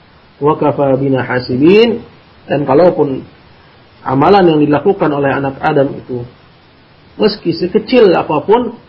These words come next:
kami pasti akan datangkan, dan cukuplah Allah sebagai zat yang mengganjar amalan hamba-hambanya.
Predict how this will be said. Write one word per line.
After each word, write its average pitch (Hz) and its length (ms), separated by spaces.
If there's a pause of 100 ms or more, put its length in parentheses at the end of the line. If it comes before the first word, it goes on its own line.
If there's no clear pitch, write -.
(120)
kami 143 240
pasti 139 480
akan 131 320
datangkan, 135 560 (320)
dan 127 160 (400)
cukuplah 127 720 (1900)
Allah 131 300 (100)
sebagai 123 640 (1300)
zat 143 400 (400)
yang 117 560 (240)
mengganjar 123 640
amalan 117 480
hamba-hambanya. 123 800